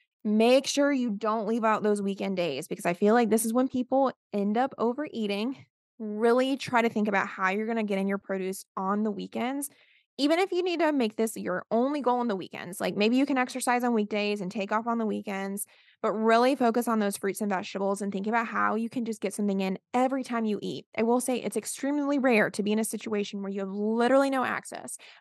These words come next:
I will say, like, the only two circumstances I can think of is, like, a sporting event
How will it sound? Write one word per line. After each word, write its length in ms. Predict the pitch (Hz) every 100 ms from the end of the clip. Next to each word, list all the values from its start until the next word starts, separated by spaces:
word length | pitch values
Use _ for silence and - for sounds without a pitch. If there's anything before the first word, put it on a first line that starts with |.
| -
I 60 |
will 80 | 226
say, 160 | 226 214
like, 180 | 196 196 _
the 80 | 214
only 220 | 220 254
two 420 | 247 262 254 226
circumstances 840 | 214 - 240 254 247 226 220 220 220
I 60 | 220
can 160 | 220
think 180 | 220 214
of 100 | 220
is, 160 | 226 247
like, 240 | 254 - - - _
a 60 | -
sporting 320 | - 302 381
event 340 | 370 370 370